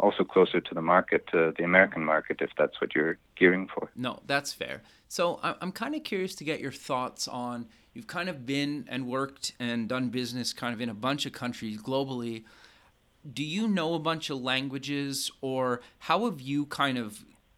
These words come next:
Speaker 2: gotten through the language barriers? 'Cause there, there's gotta be some,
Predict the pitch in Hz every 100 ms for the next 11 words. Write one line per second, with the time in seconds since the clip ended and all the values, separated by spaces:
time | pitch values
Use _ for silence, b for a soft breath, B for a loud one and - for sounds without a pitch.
0 | _ - 135 131 143 127 - 131 120 120
1 | 113 113 113 127 123 131 104 104 127 117
2 | 127 127 117 113 - 147 156 151 160 131
3 | 123 165 160 147 107 104 104 - 143 120
4 | 113 110